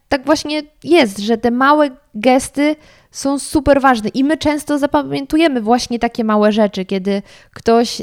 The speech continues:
nagle nam sprawił niespodziankę albo powiedział nam jakieś miłe zdanie. Ja na przykład mogę powiedzieć, że o wiele mocniej pamiętam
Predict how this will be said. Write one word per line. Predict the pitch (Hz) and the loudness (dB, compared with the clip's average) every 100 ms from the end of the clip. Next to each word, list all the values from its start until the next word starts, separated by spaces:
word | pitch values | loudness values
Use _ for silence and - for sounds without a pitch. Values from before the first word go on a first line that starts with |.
| - | -4
nagle | 214 220 214 208 | 0 0 0 0
nam | 202 202 | 0 -2
sprawił | 202 - 202 190 | -4 -2 -2 -2
niespodziankę | 185 190 - 226 262 262 247 254 233 226 - - - - | -6 -4 -4 2 2 2 0 4 6 4 -2 -18 -16 -4
albo | 202 190 | -4 -4
powiedział | 196 190 196 196 | -8 -8 -6 -4
nam | 190 185 | -4 -4
jakieś | 190 - | -6 -4
miłe | 214 220 | 0 2
zdanie. | 214 208 247 240 233 220 226 - _ _ | 2 2 2 2 2 0 -2 -12 _ _
Ja | 208 220 240 247 247 | 0 2 4 2 0
na | 247 | -4
przykład | - 254 247 | -4 -4 -2
mogę | 240 247 | -2 -2
powiedzieć, | 240 233 247 262 220 | -2 -4 -4 -6 -6
że | 220 226 220 220 - _ _ | -2 0 0 -2 -10 _ _
o | - | -4
wiele | 220 277 359 320 | 0 4 4 4
mocniej | 285 220 - 214 202 233 330 - - _ | 4 0 0 -2 0 0 -4 -10 -18 _
pamiętam | 240 226 262 294 294 277 262 - | -2 0 0 -2 0 0 0 -6